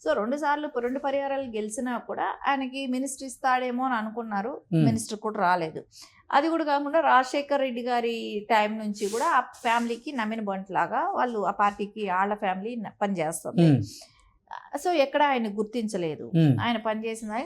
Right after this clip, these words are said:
Speaker 1: నన్ను గుర్తించలేదనే బాధ ఆయనలో ఉంది.
Speaker 2: హ్మ్.
Speaker 1: ఇంకోటి షర్మిల గారిని కూడా కలవటం జరిగింది.
Speaker 2: హ్మ్.
Speaker 1: కాంగ్రెస్లో ఒక నెల రోజులు ఉండటం, కాంగ్రెస్
Speaker 2: హ్మ్.
Speaker 1: పార్టీ తీర్థం పుచ్చుకోవటం, ఒక నెల
Speaker 2: హ్మ్.
Speaker 1: రోజులు ఆ పార్టీలో ఉండటం, అక్కడ కూడా ఇమడలేక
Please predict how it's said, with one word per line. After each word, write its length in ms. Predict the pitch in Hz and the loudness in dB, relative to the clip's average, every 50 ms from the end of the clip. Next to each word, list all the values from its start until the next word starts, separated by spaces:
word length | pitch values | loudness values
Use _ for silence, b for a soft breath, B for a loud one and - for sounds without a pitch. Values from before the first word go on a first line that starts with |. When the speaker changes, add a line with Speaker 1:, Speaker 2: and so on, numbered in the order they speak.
| - 294 | -2 -2
Speaker 1:
నన్ను 140 | 254 233 | -2 -2
గుర్తించలేదనే 840 | 214 208 240 233 - 269 262 240 247 247 226 214 202 202 190 190 185 170 | -2 -2 -6 -6 -4 -4 -4 -4 -2 -2 -2 -2 -2 -4 -4 -6 -6 -2
బాధ 260 | 175 180 196 233 285 | 0 2 2 4 4
ఆయనలో 520 | 330 294 233 214 202 190 190 185 170 165 | 4 4 4 4 2 0 -2 -2 -2 -2
ఉంది. 360 | 165 170 165 165 165 170 - _ - | -4 -6 -6 -6 -8 -8 -6 _ 4
Speaker 2:
హ్మ్. 280 | 170 165 147 127 143 - - | 6 6 6 6 4 0 -4
Speaker 1:
ఇంకోటి 480 | - 269 277 - 285 294 294 311 302 294 | -6 -4 0 0 0 0 0 -2 -4 -2
షర్మిల 340 | - 320 277 262 262 262 262 262 | 0 2 2 2 2 0 0 2
గారిని 220 | 254 233 220 220 | 2 0 0 0
కూడా 140 | 202 220 226 | -2 -4 -4
కలవటం 460 | 220 - 196 185 175 170 180 180 180 | 0 0 0 0 0 0 -2 -4 -4
జరిగింది. 520 | 165 165 156 156 160 156 160 165 165 - - - | -4 -4 -4 -4 -6 -10 -10 -12 -12 -4 2 4
Speaker 2:
హ్మ్. 160 | 170 165 147 | 6 8 8
Speaker 1:
కాంగ్రెస్లో 560 | 269 269 247 240 247 254 247 233 - 254 262 | 8 8 6 6 2 0 -2 -4 -4 -2 0
ఒక 200 | 254 220 208 - | 0 0 0 -2
నెల 180 | 202 196 190 185 | -4 -6 -6 -6
రోజులు 380 | 190 196 196 196 208 202 196 | -6 -6 -6 -4 -4 -4 -4
ఉండటం, 460 | 180 175 175 175 190 185 - 170 160 - - - | -4 -4 -6 -8 -6 -2 -2 -2 -2 -4 -4 0
కాంగ్రెస్ 320 | - 196 185 160 147 127 104 | 4 4 6 6 6 4 2
Speaker 2:
హ్మ్. 100 | - - | 2 2
Speaker 1:
పార్టీ 320 | 185 180 180 - 190 185 | 2 2 2 0 -4 -6
తీర్థం 400 | 180 - 196 202 196 202 208 196 | -4 -4 -4 -4 -2 -2 -4 -4
పుచ్చుకోవటం, 520 | 196 196 196 - _ - 220 214 208 247 320 | -4 -6 -10 -12 _ -10 -10 -8 -6 -4 -4
ఒక 280 | 415 415 403 - - | -4 -4 -2 0 2
నెల 120 | - - 202 | 4 4 4
Speaker 2:
హ్మ్. 100 | 196 202 | 4 0
Speaker 1:
రోజులు 260 | 208 202 208 202 202 | -2 -4 -4 -2 -2
ఆ 20 | |
పార్టీలో 500 | 190 - 196 190 190 196 214 214 214 190 | -2 -2 -2 -4 -2 -4 -4 -4 -2 -2
ఉండటం, 320 | 180 185 196 208 262 294 - | -4 -4 -6 -6 -6 -6 -4
అక్కడ 320 | 269 233 208 240 226 220 | -2 -4 -4 -2 -4 -4
కూడా 180 | 208 214 214 202 | -2 -2 -4 -4
ఇమడలేక 480 | 196 190 196 202 202 202 196 190 190 | -4 -4 -4 -4 -4 -4 -4 -4 -6